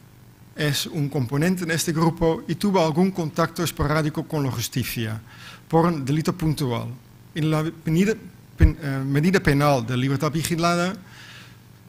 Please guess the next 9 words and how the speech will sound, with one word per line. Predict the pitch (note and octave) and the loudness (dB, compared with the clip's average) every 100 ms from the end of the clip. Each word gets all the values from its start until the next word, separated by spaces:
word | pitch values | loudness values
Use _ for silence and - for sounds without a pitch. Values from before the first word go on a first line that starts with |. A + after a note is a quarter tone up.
| - | -16
se | - - | -12 -4
comportó | E3+ D3+ C3+ F#3 | -2 -2 0 2
muy | F3 F3 E3 | 2 2 2
bien | D3+ D3+ E3 - - | 2 2 -2 -10 -2
y | |
no | D3 D#3 D#3 | 2 2 0
causó | C#3+ C3 - E3 D#3 | -2 -2 -2 -2 0
ningún | C#3 B2+ C3+ | 0 -2 -2
problema. | B2+ A#2+ A2 A2 A#2 | -2 -2 -2 -4 -6